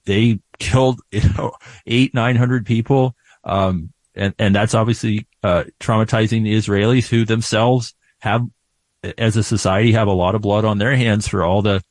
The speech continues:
uh, killing, uh, they've done of Palestinians over the decades, usually, uh, without, uh, ma-, a lot of mass, uh, media coverage. I, I imagine, uh, you know, the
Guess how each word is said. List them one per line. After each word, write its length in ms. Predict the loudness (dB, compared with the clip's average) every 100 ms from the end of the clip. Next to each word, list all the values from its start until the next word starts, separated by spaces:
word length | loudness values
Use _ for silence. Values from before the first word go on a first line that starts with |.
| _ _ -4
uh, 240 | -2 -2 -4
killing, 480 | -2 0 0 0 -4
uh, 180 | -6 -6
they've 260 | -2 -2 0
done 200 | 0 2
of 60 | 2
Palestinians 760 | 0 0 -2 -2 0 0 0
over 180 | 0 0
the 120 | 0
decades, 540 | 0 0 0 0 -2 -2
usually, 500 | 0 2 2 0 -2 _ _ -4
uh, 100 | -2
without, 420 | 0 0 0 -2 -4
uh, 220 | -2 -2 -4
ma-, 160 | -4 -4 -2
a 100 | 0
lot 240 | 2 2
of 80 | 0
mass, 440 | 0 -2 -4 -12 -20 _ _ -6
uh, 220 | -2 -2 0
media 600 | 2 4 2 2 -2 -8 -6
coverage. 540 | -2 0 -2 -4 -12 -20 _
I, 200 | -4 -4 -2
I 120 | 0
imagine, 640 | 2 2 2 0 -2 -2 -10 _ -4
uh, 240 | -2 -2 -6 -4
you 140 | 0
know, 200 | 2 0
the 300 | 0 0